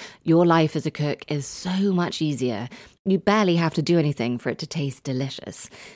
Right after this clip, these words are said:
And we know that good quality meat is more important than ever. If you're anything like me, you are thinking more and more about the provenance of the food you eat.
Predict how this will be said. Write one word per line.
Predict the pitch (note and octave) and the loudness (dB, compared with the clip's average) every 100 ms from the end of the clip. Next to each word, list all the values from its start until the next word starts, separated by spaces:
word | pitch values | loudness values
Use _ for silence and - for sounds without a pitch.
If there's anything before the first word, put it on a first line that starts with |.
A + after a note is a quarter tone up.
| _ - | _ -4
And | D#3 | 0
we | D#3 | 2
know | D#3 D3+ D3 E3 | 2 2 4 2
that | F3+ - - | 2 -2 0
good | A3 A3+ | 0 0
quality | - F#3+ F#3 E3 | 2 2 2 0
meat | D3 C3 - - | 0 0 -4 -4
is | D3+ C#3 | -4 -2
more | D3 C#3+ C#3 | 0 0 -2
important | C#3 B2+ B2+ A#2+ - | -2 -4 -4 -6 -4
than | A2+ | -6
ever. | A2 A#2 A2+ A2+ - _ _ - | -4 -6 -4 -6 -10 _ _ -4
If | E3+ F3 | -2 2
you're | F3 | 4
anything | F3+ F3+ D#3+ | 4 2 2
like | D3+ C#3+ | 2 2
me, | D3+ D3 C#3+ | 0 0 0
you | D3 D3 - | -2 -4 -2
are | E3+ E3+ | 0 0
thinking | D#3 D#3 D#3+ D3+ | 2 0 2 2
more | C#3+ C#3 | 2 2
and | C#3 | 0
more | C#3 C3+ | 0 0
about | A2 C3+ | 0 -2
the | - | -2
provenance | - - E3 D#3 C#3+ A#2 | -2 0 2 2 0 -2
of | C#3+ - | -6 -6
the | |
food | D3+ C#3+ C3+ B2+ | -8 -6 -6 -6
you | B2+ | -6
eat. | B2+ B2 - | -4 -4 -8